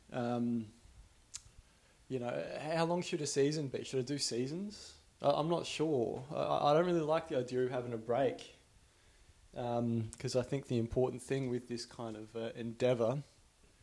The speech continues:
notice how I didn't use thing twice in the same sentence, fucking genius. The important thing with this kind of endeavour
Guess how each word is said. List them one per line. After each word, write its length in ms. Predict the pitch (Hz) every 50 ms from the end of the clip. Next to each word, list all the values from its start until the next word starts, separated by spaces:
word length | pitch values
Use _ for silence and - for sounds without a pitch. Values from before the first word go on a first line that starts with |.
| _ _ _ _ - _ _ - - - -
notice 280 | - 123 120 120 117 -
how 120 | 127 117
I 40 | 117
didn't 200 | 117 117 117 117
use 180 | 117 117 113 -
thing 220 | - - 113 120 123
twice 300 | 123 - 123 123 120 -
in 80 | 127
the 60 | 120
same 240 | - - 123 117 120
sentence, 640 | - - 117 120 - 147 143 139 - - - - - _ _
fucking 180 | - 120 110
genius. 560 | 107 110 110 120 120 117 120 151 - - - - - _ _ _ _ _ - - - - - - - - - - - - - - - _ -
The 80 | 151 156
important 320 | 151 190 190 185 151 131
thing 100 | 160 151
with 80 | 147 139
this 100 | 139 -
kind 200 | - 151 139 131
of 60 | 120
endeavour 360 | 117 117 123 120 120 120 120